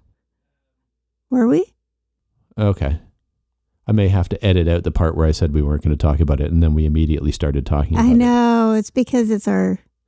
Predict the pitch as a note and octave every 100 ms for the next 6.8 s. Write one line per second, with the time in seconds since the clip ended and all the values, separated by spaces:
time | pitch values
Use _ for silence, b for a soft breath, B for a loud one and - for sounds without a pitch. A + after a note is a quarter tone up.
0 | _ _ _ C3+ C3 B2 A#2+ C3+ C3 G#2
1 | - G#2 G#2 F#2+ - - F2+ E2+ D#2 -
2 | _ - F#2 D#2+ - - - E2+ E2 D2+
3 | C#2+ - _ - E2 G#2+ C3+ G#2+ E2 E2+
4 | E2+ D2+ D#2+ A2 D#3 E2 D#2+ F2 F#2 G#2
5 | G2 F#2+ E2+ D#2+ F2 E2 E2+ F#2 - E2+
6 | D#2 F2+ D#2 - F#2+ F2+ - -